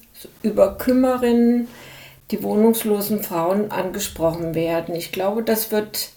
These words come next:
jetzt auf uns zukommen, dass, äh, Menschen, die, äh, durch die Pandemie auch gelitten haben und, ähm, dass man da im Gesundheitssystem schon mal anfängt,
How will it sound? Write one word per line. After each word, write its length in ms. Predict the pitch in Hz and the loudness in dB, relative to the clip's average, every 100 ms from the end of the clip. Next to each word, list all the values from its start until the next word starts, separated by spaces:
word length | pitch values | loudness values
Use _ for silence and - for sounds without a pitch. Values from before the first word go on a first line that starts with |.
| - | -6
jetzt 280 | 196 196 - | -2 -2 -4
auf 180 | - | -4
uns 260 | 208 196 - | -4 -4 -2
zukommen, 720 | 233 233 254 226 226 226 226 | -2 0 0 2 6 6 4
dass, 380 | 202 196 - - | 2 -2 -4 -4
äh, 240 | - 190 | -2 -2
Menschen, 500 | 190 190 202 208 196 | -2 -4 -4 -6 -4
die, 360 | 196 196 190 202 - - - | -2 -2 -2 -4 -6 -12 -10
äh, 260 | 170 180 180 - - - - | -6 -6 -8 -10 -16 -18 -6
durch 220 | 196 196 | -4 -2
die 80 | 208 | -4
Pandemie 680 | 208 196 190 196 196 226 - | -2 -2 0 0 2 2 2
auch 420 | 185 190 190 - - - - | 0 0 -2 -6 -20 -20 -4
gelitten 600 | 208 202 202 214 220 220 | -2 0 -2 0 0 2
haben 380 | 196 196 208 208 | 0 0 0 0
und, 480 | 165 185 190 190 - - - - - | -4 -4 -4 -8 -12 -14 -16 -16 -4
ähm, 520 | 185 185 185 190 196 - - | -2 0 -2 -4 -6 -16 -8
dass 220 | - - | -4 -2
man 180 | 196 190 | -2 -2
da 340 | 190 185 220 240 - - - | 0 0 0 -2 -6 -16 -6
im 240 | 202 196 196 | 0 0 0
Gesundheitssystem 1200 | 196 214 240 269 269 254 - 254 240 254 240 233 | -2 0 2 2 0 0 0 -2 -2 2 4 4
schon 260 | 226 226 220 | 2 2 2
mal 240 | 220 208 | 0 0
anfängt, 720 | 190 220 226 - 214 214 214 | 2 4 2 2 2 2 0